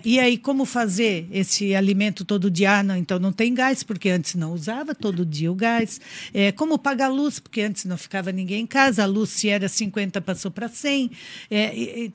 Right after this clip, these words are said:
tudo foi se somando. E a gente foi em busca,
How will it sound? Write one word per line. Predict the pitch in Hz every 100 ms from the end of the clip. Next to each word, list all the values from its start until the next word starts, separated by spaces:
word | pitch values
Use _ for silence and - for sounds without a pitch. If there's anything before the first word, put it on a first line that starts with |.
| _
tudo | - 285
foi | 269 262 254
se | - - 220 208
somando. | - 214 190 170 147 165
E | 196
a | 202
gente | 180 175
foi | - 196
em | 240
busca, | 254 262 - -